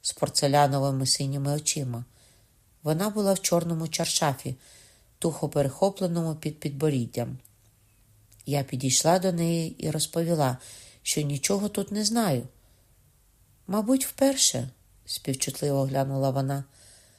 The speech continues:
«А що, не маєте у міністерстві знайомих?» «Не маю. Хоча, може, є, та я не знаю.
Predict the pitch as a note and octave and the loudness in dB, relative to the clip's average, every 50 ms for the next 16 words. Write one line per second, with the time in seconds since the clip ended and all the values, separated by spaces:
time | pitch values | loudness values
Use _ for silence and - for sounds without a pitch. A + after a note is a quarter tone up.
0 | _ - _ _ _ - - G3+ - - - - F3 D#3+ D#3+ - - - - - | _ -20 _ _ _ -2 0 2 4 4 4 4 2 0 0 -4 -12 -20 -20 -20
1 | _ _ _ _ _ - F#3 G#3 G#3+ A#3 A#3+ A#3+ A#3+ A#3 - A3+ G#3+ G#3 G#3 G#3 | _ _ _ _ _ -2 0 4 4 6 6 6 4 4 2 0 0 0 -2 -2
2 | G#3 G#3 - - G#3+ G#3 - - - G3+ G3 E3+ F#3 G3 G3 G3+ A3+ A#3+ G#3+ E3 | 0 0 2 2 2 4 2 2 2 0 0 0 2 2 2 2 0 0 -2 -2
3 | C#3 - - _ _ _ _ _ _ _ _ _ _ _ _ - - _ _ _ | -4 -6 -8 _ _ _ _ _ _ _ _ _ _ _ _ -20 -20 _ _ _
4 | _ _ _ _ _ - E3+ D#3+ D#3+ D#3 D#3 D3+ D3+ D3 D#3 D3+ - _ _ _ | _ _ _ _ _ -6 -4 -4 -2 -2 -2 -2 -2 -2 -4 -8 -12 _ _ _
5 | _ _ _ _ _ _ _ _ _ _ - - F3 - - F#3+ F3+ F3+ F#3+ G3 | _ _ _ _ _ _ _ _ _ _ -6 -2 0 2 2 2 2 0 0 0
6 | F3+ E3 F3 F3+ F3 E3+ E3+ E3+ D#3 C#3+ D3 F3+ G3+ G3+ F#3+ - - D3+ D3 C#3+ | 2 4 6 6 6 6 4 2 0 0 0 0 0 0 0 -2 0 2 2 2
7 | C3+ C3+ E3+ - - D3+ D3 C#3 C3+ C#3 C3 - C#3 D3 F3 G3+ F#3+ D#3 D3+ | 2 0 -2 -2 -2 0 0 0 0 0 0 0 0 0 0 0 0 -2 -2